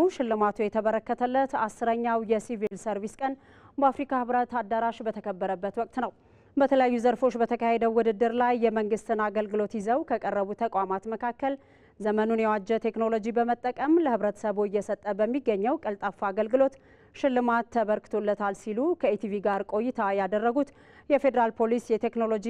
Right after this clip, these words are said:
ማስፋፋ-፣ ማስፋፊያ መምሪያ ኃላፊ ኮማንደር ደምስ ይልማ ተናግሯል። ተቋሙ የዜጎች ተሳትፎ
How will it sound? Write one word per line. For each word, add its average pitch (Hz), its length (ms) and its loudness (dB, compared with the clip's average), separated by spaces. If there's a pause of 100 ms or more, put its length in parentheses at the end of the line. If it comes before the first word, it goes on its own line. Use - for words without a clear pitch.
(100)
ማስፋፋ-፣ 208 540 -2 (300)
ማስፋፊያ 214 500 0 (400)
መምሪያ 214 280 0
ኃላፊ 196 280 -2 (140)
ኮማንደር 190 460 -2
ደምስ 196 320 -4
ይልማ 214 260 -6
ተናግሯል። 233 440 0 (380)
ተቋሙ 247 360 4 (100)
የዜጎች 214 440 2
ተሳትፎ 214 400 -4